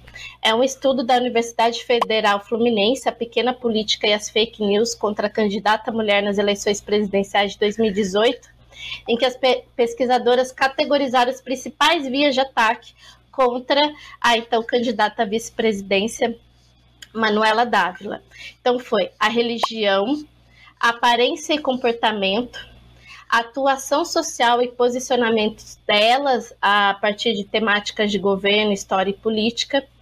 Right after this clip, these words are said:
e direitos das minorias. Mas se vocês lembrarem, não foi uma discordância política do tipo, "Não concordo com esse posicionamento, talvez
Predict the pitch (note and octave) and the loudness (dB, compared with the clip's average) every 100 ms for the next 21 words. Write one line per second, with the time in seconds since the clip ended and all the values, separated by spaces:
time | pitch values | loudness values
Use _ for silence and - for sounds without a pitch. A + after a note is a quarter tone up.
0 | - - - A3 C4+ B3 C4 - C#4 A3 | -20 -10 -4 -2 0 0 0 -4 -6 0
1 | A#3+ A#3+ B3+ C4+ C4+ F#3+ F#3 - - _ | -2 0 0 2 0 0 -4 -8 -20 _
2 | - - - C4+ C#4 E4 E4 A4+ D4 C#4+ | -20 -20 -4 -2 0 0 0 0 0 0
3 | B3 A3 G#3 G3+ G#3 C#4 B3 G3+ - - | 2 2 0 2 4 4 2 -4 -12 -18
4 | - C#4 D4 F#4 A#4 G#4+ C#4+ - - B3 | -4 -2 -2 0 2 2 -2 -4 0 0
5 | A#3 A#3 A#3 - A3+ G#3+ G#3+ - A#3+ G3 | 2 0 -2 -2 -2 -2 -4 -4 -4 -4
6 | G3+ A#3+ A#3 G#3+ G3 G3 F#3 _ _ _ | -2 -2 -2 -4 -2 -4 -4 _ _ _
7 | _ - G#4 F#4+ F#4+ F#4 - D4+ D4 B3 | _ -4 -4 -2 -4 -2 0 0 0 0
8 | C4 A#3+ A#3 - - A#3+ G#3+ G#3 A#3+ G3+ | 0 2 0 -2 -2 -2 -2 -4 -2 0
9 | G3 G#3 A3+ A3+ G#3+ - B3 G#3+ B3+ D4 | 0 2 0 0 -6 0 0 2 0 0
10 | - | -4